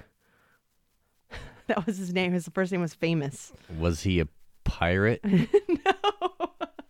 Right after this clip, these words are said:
Speaker 1: But he's, like, a really, he was, like, a cool dude, like, and he just flashed on screen and he was like, "Man, she'd already been through enough. I don't wanna give her first-degree murder, so we gave her second."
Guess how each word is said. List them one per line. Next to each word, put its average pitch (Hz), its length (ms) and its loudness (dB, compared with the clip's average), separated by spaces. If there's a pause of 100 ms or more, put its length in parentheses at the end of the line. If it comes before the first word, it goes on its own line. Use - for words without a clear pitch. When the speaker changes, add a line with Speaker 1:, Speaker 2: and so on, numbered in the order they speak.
(920)
Speaker 1:
But 262 140 6
he's, 254 260 0
like, 262 160 4
a 240 60 0
really, 233 300 2
he 233 80 4
was, 240 100 2
like, 247 160 2
a 202 80 -2
cool 226 320 0
dude, 185 380 0
like, 175 200 0
and 185 80 0
he 185 120 2
just 185 260 -2
flashed 180 300 0
on 170 160 -2
screen 190 320 -2
and 185 80 2
he 170 80 0
was 170 100 -4
like, 180 240 -2
"Man, 339 340 2
she'd 480 240 -4
already 262 180 4
been 202 200 2
through 202 160 0
enough. 175 360 0
I 311 120 2
don't 285 140 0
wanna 240 180 0
give 214 120 4
her 190 120 0
first-degree 185 520 -2
murder, 175 280 2
so 254 100 -6
we 233 120 -4
gave 170 160 -4
her 160 80 -12
second." 156 380 -8